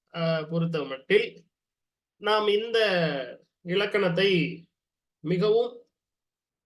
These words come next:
ஆ, கவனமாக பின்பற்ற வேண்டி இருக்கிறது. அதாவது கட்டளை கலித்துறைக்கும் கட்டளை கலிப்பா என்ற ஒரு வகை இருக்கிறது, அதற்கு மட்டும். இதிலே மிகவும்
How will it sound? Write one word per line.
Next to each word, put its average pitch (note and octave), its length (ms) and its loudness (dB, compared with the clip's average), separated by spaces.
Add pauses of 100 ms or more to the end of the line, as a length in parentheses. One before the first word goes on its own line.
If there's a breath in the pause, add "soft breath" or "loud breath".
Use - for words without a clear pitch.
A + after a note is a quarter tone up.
(140)
ஆ, B2+ 260 -10
கவனமாக F3+ 840 -2
பின்பற்ற E3 480 -2
வேண்டி C#3+ 280 -4
இருக்கிறது. B2+ 420 -8
அதாவது D3+ 340 0
கட்டளை F#3+ 440 2
கலித்துறைக்கும் F3 1040 2 (380)
கட்டளை F3+ 560 2
கலிப்பா F3+ 840 -2
என்ற D3+ 340 -2
ஒரு C#3+ 500 -2 (120)
வகை D3 300 -4
இருக்கிறது, A#2+ 460 -10
அதற்கு D#3 380 -4
மட்டும். - 360 -14 (800)
இதிலே G3+ 480 6
மிகவும் B3+ 520 6